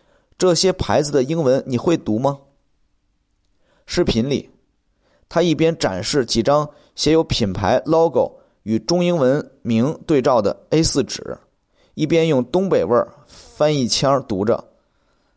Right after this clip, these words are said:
：“瓦萨奇、纪梵希。”想学奢侈品品牌的正确读音？不，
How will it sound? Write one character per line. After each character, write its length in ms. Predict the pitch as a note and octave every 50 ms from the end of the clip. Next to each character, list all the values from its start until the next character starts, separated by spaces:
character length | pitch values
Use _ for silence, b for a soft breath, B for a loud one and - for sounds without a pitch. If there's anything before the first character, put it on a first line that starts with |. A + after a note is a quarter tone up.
| _ _
：“瓦 120 | - A2 A2
萨 220 | G#2+ - D#3+ C#3+
奇、 420 | - - - - A#2 C#3 - - - - _ _ _ _ _ _ _ _ _ _ _
纪 160 | - - A#2 A2
梵 280 | - - A2+ C3+ E3
希。” 360 | D#3+ - - F3+ F3+ - - _ _ _ _ _ _ _ _ _ _ _ _ _ _ _ _ _ _ _ _ _ _ _ _ _ -
想 180 | - C#3 C#3
学 160 | C3 D3+ E3+
奢 220 | F#3 - - G3 F#3
侈 80 | F3
品 340 | D#3+ B2 - A#2 G#2+ A2+ F#2+ -
品 240 | - - A#2+ G#2+ F#2+
牌 200 | A2+ G2+ F2 B2+
的 120 | D3 C3+
正 120 | - E3+ D#3+
确 120 | D#3+ D#3
读 160 | D#3 D#3+ F3+
音？ 200 | F#3+ G#3+ A3+ G#3 - - _ _ _ _ _ _ _ _ -
不， 320 | G2+ F#2 - - -